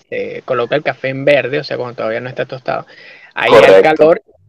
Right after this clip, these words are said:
Speaker 1: y, y luego él va agarrándolo durante un tiempo aproximado de doce, dieciséis minutos, dependiendo del, del, del nivel de tostado que le quieras dar y cómo, cómo esté la intensidad del fuego.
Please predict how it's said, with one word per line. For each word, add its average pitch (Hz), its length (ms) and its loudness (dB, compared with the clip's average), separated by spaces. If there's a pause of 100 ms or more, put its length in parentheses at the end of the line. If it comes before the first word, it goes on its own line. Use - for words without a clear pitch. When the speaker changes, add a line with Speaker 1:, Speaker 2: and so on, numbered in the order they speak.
(160)
Speaker 1:
y, 131 220 -14
y 117 160 -14
luego 135 320 -2
él 143 180 -2
va 139 100 0
agarrándolo 139 840 -6
durante 165 360 0
un 175 80 -4
tiempo 190 260 0
aproximado 160 520 -4
de 147 120 -4
doce, 147 520 0
dieciséis 127 380 -10
minutos, 143 400 -6
dependiendo 127 360 -8
del, 135 220 -4
del, 98 340 -12
del 117 160 -10
nivel 120 220 -10
de 139 60 -12
tostado 127 400 -6
que - 80 -6
le 120 140 -10
quieras 113 260 -8
dar 165 240 -2
y 104 60 -18
cómo, 113 540 -10
cómo 120 340 -10
esté 131 200 -8
la 131 80 -6
intensidad 135 420 -12
del 139 140 -8
fuego. 185 340 -2